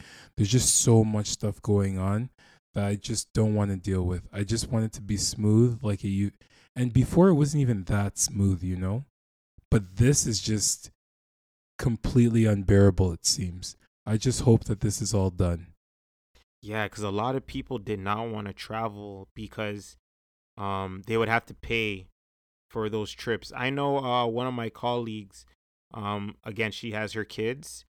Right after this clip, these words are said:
Speaker 2: and I believe the P C R test at that time was, it was, like, in the hundreds.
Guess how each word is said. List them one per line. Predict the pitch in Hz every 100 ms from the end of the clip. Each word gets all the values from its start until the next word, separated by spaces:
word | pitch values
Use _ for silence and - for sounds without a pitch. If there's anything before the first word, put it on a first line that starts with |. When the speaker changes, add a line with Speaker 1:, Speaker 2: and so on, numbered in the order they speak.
| _ _ _ -
Speaker 2:
and | 107 107
I | 107
believe | 110 131 123
the |
P | - - 131
C | - 120
R | 120
test | - 127 -
at | 113 110
that | 117
time | - 113 113
was, | 110 104 - _ _
it | 123
was, | 120
like, | 131 131
in | - 127
the | 110
hundreds. | 113 120 98 87 - -